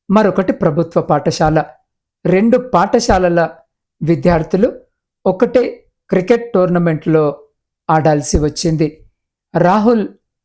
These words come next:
అనే బాలుడు ప్రైవేట్ స్కూల్లో చదివేవాడు. అతను బాగా క్రికెట్ ఆడేవాడు, కానీ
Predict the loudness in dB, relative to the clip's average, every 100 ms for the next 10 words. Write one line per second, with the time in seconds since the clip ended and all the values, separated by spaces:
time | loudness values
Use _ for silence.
0 | _ 0 0 0 0 2 2 0 -2 -8
1 | _ _ _ _ _ 0 2 2 0 -2
2 | -2 0 0 -2 -2 0 0 2 0 -2
3 | -6 _ _ _ _ -2 0 0 0 0
4 | 2 2 0 -4 _ _ _ -4 -2 0
5 | 0 2 2 2 0 0 0 0 0 -4